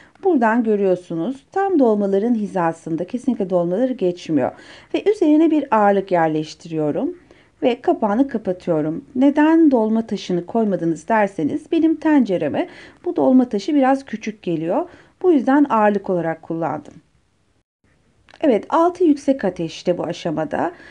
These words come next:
Yaklaşık ocağa koyduktan altı yedi dakika sonra bu şekil kaynayacaktır. Ve bu aşamada muhakkak tuzuna bakıyoruz, ekşisine bakıyoruz.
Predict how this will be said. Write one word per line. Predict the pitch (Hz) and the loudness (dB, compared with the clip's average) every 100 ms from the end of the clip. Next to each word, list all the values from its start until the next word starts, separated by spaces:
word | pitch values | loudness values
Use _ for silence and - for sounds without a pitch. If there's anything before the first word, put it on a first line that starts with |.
| - _ | -20 _
Yaklaşık | 349 359 349 349 262 | -2 0 -2 -2 -2
ocağa | 233 254 262 | 2 2 2
koyduktan | 262 202 185 185 247 269 | 2 -2 -2 -2 0 0
altı | 214 220 - | 0 -2 -2
yedi | 240 262 | -2 0
dakika | 226 208 180 - | -2 -4 -8 -6
sonra | - 180 175 262 | -4 -2 -2 -4
bu | |
şekil | 269 233 262 285 | -6 -6 -4 -4
kaynayacaktır. | - 214 190 180 175 160 160 - 349 359 - - _ - | -2 0 0 -2 -2 -4 -4 -4 -4 -4 -14 -20 _ -4
Ve | 370 | -2
bu | 415 | 0
aşamada | 247 - 202 175 170 196 - - _ _ | -2 -2 -2 -2 0 0 -2 -10 _ _
muhakkak | 339 339 294 233 269 - | -2 0 -2 -2 -4 -6
tuzuna | 233 208 208 202 | -10 -4 -2 0
bakıyoruz, | 175 - 170 170 294 - - | -2 -4 -4 -2 -4 -6 -6
ekşisine | 226 - 202 - 180 160 | -6 -8 -14 -8 -6 -4
bakıyoruz. | 147 - - - - - | -6 -6 -6 -6 -8 -20